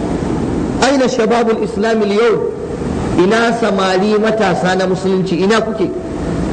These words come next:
"Aina shababul Islam?" Ina samari matasa na musulunci?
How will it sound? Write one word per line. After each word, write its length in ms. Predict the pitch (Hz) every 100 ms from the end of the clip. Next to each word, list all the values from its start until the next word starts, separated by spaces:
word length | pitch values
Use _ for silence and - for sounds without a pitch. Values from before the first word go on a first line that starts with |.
| - - - - - - - - - - -
"Aina 320 | 220 269 269 233
shababul 560 | 233 202 247 240 233
Islam?" 460 | 214 202 247 240 143 - - -
Ina 340 | 190 220 254 254
samari 540 | 240 214 208 208 240
matasa 480 | 240 233 214 175 202
na 80 | 208
musulunci? 480 | 202 202 208 202